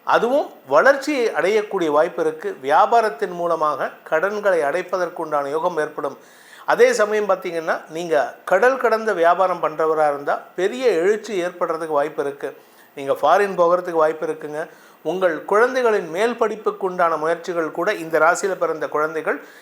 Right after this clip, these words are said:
மேல் படிப்புக்காக ஃபாரின் போகணும், யூ எஸ் போகணும், இல்ல சிங்கப்பூர் போகணும், இல்ல ரஷ்யா போகணும்னா, இந்த time it is a good time for foreign travel. So, உங்களை பொறுத்த வரைக்கும்,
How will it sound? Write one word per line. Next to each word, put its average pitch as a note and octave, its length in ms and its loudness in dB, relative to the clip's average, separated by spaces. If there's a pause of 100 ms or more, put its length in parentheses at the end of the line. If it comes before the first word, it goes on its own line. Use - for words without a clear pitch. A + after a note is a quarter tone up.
(140)
மேல் A#3+ 300 2
படிப்புக்காக G3+ 800 0
ஃபாரின் F3+ 340 0
போகணும், D3+ 440 0 (140)
யூ D#3 340 -4
எஸ் F#3 180 -2
போகணும், D#3+ 240 0
இல்ல D#3 120 -2
சிங்கப்பூர் F3 540 -4
போகணும், D3+ 360 -2 (320)
இல்ல D3 220 2
ரஷ்யா F#3 420 2
போகணும்னா, F3+ 520 0 (120)
இந்த E3 340 -4
time F#3 180 0
it C#3 220 -16
is C#3+ 160 -6
a C3+ 40 -6
good F#3 260 -6
time G3 240 -2
for F3+ 160 -2
foreign D3+ 380 0
travel. C3 340 -2 (320)
So, G3 220 0
உங்களை G3 460 0
பொறுத்த F3 360 -2
வரைக்கும், D#3 400 -2